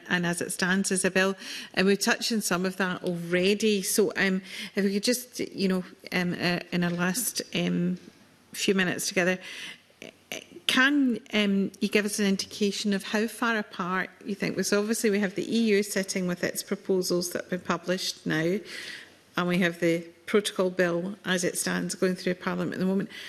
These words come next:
How far apart are some of the potential solutions, and, uh, how, how, um, has there been an analysis of the E U proposals in terms of, um, some of these issues as well?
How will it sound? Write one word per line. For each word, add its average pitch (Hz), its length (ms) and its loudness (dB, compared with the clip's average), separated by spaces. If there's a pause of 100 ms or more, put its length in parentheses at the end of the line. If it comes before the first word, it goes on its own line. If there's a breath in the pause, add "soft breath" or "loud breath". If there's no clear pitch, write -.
(340 loud breath)
How 277 420 4
far 233 320 0
apart 226 500 0 (320)
are 226 360 2
some 240 260 2
of 233 60 2
the 240 60 0
potential 233 580 2
solutions, 262 840 2 (120)
and, 190 280 2
uh, 190 220 2 (400 loud breath)
how, 208 220 4 (140)
how, 208 460 2 (300)
um, 185 500 0 (1120 loud breath)
has 214 260 4
there 196 160 4 (260)
been 220 260 6
an 196 160 4
analysis 190 600 0
of 190 120 -6
the 196 80 2
E 190 80 4
U 196 200 4
proposals 190 640 0
in 185 120 0
terms 190 340 -2
of, 185 240 -4 (120)
um, 185 220 0
some 190 240 -2
of 185 60 -6
these 185 220 -2
issues 190 360 -4
as 190 160 -4
well? 190 220 2